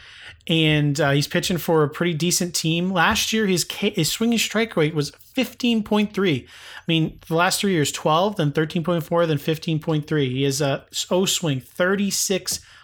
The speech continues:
point six percent. He really does, like, you disagree with me on Bauer. I think he belongs right up there with Kluber, if maybe not, um, right there with him.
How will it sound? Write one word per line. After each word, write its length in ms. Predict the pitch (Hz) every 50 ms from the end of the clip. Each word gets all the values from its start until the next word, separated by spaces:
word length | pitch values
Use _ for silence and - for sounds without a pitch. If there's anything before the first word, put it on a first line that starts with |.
| - _ _
point 260 | - 180 180 180 160
six 260 | - - 190 165 -
percent. 520 | - - 165 151 - - - 175 151 123 - - - - - - - - - _
He 320 | - - - - 233 240 226
really 380 | 190 190 196 208 220 214 202
does, 600 | 165 156 175 185 202 175 143 131 123 127 - - - -
like, 360 | - 185 160 147 139 139 - _ _ _ _
you 240 | - 156 151 156 156
disagree 420 | 147 151 170 147 - 156 151 160
with 80 | 156 151
me 100 | 151 147
on 160 | 139 135 131
Bauer. 460 | 131 135 131 139 147 156 170 180 180 - - - - - _ _ _
I 200 | - 151 156 185
think 260 | 185 - 190 175 160 -
he 320 | - - 180 185 190 185
belongs 840 | 170 151 156 147 147 151 147 147 143 143 143 143 143 143 - - - _ _
right 440 | - 135 127 135 143 143 147 170 180
up 200 | 180 180 180 -
there 220 | - 147 143 139
with 300 | 139 135 156 185 196 -
Kluber, 600 | - - 170 156 151 139 139 151 151 160 160 - - _
if 200 | - 156 147 -
maybe 340 | 156 143 147 151 156 170 160
not, 340 | 156 151 147 147 156 - - - - - - - - - _ _ -
um, 460 | - 147 143 135 135 135 131 131 165 - _ _ _ _ _ _ _ _ _
right 340 | 147 143 156 180 226 247 -
there 200 | - 147 135 131
with 180 | 127 123 120 127
him. 160 | 120 113 117